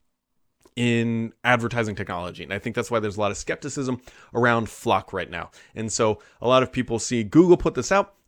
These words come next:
Google makes the majority of its money on advertising. And I think everyone's trying to figure out how Google has figured out a way to benefit themselves with cookies. Yes, they are saying, "Hey, it's available to everybody," or whatever. Um, but at the end of the day, Google is a juggernaut in the industry from a browser perspective,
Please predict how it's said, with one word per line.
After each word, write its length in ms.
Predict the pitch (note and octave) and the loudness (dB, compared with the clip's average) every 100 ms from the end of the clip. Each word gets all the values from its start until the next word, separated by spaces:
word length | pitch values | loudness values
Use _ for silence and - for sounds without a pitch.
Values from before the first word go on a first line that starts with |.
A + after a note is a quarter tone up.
| B2 | 2
Google 300 | D3+ E3 D3+ | 4 4 2
makes 240 | D3 C3+ | 0 -2
the 80 | C3 | -4
majority 320 | A#2+ C3+ C#3 | -2 0 0
of 80 | B2+ | 0
its 140 | A#2 | -2
money 320 | B2 C3 B2+ - - _ | 0 0 -2 -6 -20 _
on 540 | - A2+ A2 G#2+ G2+ F#2+ - | 0 2 4 2 -2 -6 0
advertising. 560 | C#3 E3 D3+ D3 C#3+ C3 | 2 2 0 -2 -2 -4
And 100 | A2 | -6
I 40 | |
think 240 | B2 B2+ - | -4 -6 -4
everyone's 360 | A#2 C3+ C3 | -2 0 -2
trying 140 | - B2 | -2 -4
to 60 | |
figure 200 | A#2 A#2 | -2 -2
out 100 | G#2+ | 0
how 300 | A2+ A2+ G#2 - - | 0 0 0 -10 0
Google 260 | C3+ C3+ | 2 4
has 180 | B2 A#2 | 0 -4
figured 240 | - B2 B2 | -6 -4 -2
out 100 | A2 | -2
a 40 | |
way 120 | A2 | -2
to 80 | G#2+ | -4
benefit 480 | F#2 E3 F3 D#3+ D#3 | -2 -2 -2 -6 -6
themselves 580 | B2+ - A3+ F#3+ F3 - - _ | -6 0 6 6 4 -2 -16 _
with 160 | - C3 | -4 0
cookies. 400 | - E3+ B2+ F#2+ | 2 2 0 -2
Yes, 180 | B2 B2 | -2 -2
they 180 | - B2 | -4 -4
are 100 | A#2 | -4
saying, 260 | - A#2+ | -2 -2
"Hey, 220 | F3+ - C3+ | -2 -2 -2
it's 180 | G#3 | -4
available 400 | F3+ F#3 F3+ D#3+ | -6 -4 -4 -2
to 60 | D3 | -2
everybody," 340 | D3 C#3 C3+ | -2 -4 -4
or 80 | B2 | -2
whatever. 400 | A#2 A#2+ B2+ A#2 _ _ _ _ _ _ - - | 0 0 0 -4 _ _ _ _ _ _ -18 -2
Um, 220 | B2+ A#2+ | 2 4
but 140 | B2+ | 4
at 80 | B2+ | 2
the 80 | C#3 | 0
end 80 | D#3+ | 2
of 80 | |
the 60 | B2+ | 2
day, 320 | A2 B2+ A2 - - _ _ - B2 | 4 4 2 -4 -20 _ _ -14 6
Google 320 | E3 E3 D3 | 8 8 6
is 200 | C#3+ A#2 - | 2 -2 -4
a 100 | A#2 | -6
juggernaut 800 | F#2 G2 A#2 A#2+ A2 G2 F#2 - | -8 -2 2 2 2 -2 -4 -6
in 100 | F#2+ | -10
the 80 | |
industry 280 | F2+ E2+ - | -10 -10 -14
from 220 | - F2 | -10 -8
a 100 | - | -6
browser 500 | F#2 F#2+ A2 C#3 D3 | -6 0 2 4 2
perspective, 560 | C3 C#3 - A#2+ A#2+ G#2 | -4 -6 -6 -6 -6 -8